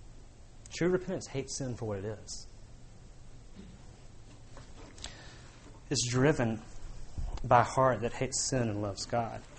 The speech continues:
And it's not driven by a fear of social or academic or actually even legal consequences for coming clean about who you are. You're not driven by fear of those consequences anymore because you're just pursuing righteousness.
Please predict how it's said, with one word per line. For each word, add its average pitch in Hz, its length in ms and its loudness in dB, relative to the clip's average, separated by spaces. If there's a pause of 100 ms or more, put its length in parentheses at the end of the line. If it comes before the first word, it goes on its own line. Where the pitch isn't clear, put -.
(600)
And 135 120 4
it's 131 100 2
not 135 140 4
driven 127 320 4
by 110 140 4
a - 20 -2
fear 120 280 -2
of 107 80 -2
social 156 760 2 (240)
or 117 140 0
academic 131 540 4
or 123 140 6
actually 131 340 2
even 117 360 2
legal 170 280 8
consequences 139 640 0
for 120 140 -2
coming 110 260 0
clean 127 300 2
about 110 200 2
who 110 100 -2
you 107 160 2
are. 101 200 -2 (240)
You're 165 120 4
not 135 40 2
driven 165 220 6
by 117 100 6
fear 131 200 0
of 117 80 2
those 113 120 2
consequences 117 540 -4
anymore 117 320 0
because 110 300 -6
you're 104 60 -8
just - 180 -6
pursuing 101 420 -4
righteousness. - 680 -8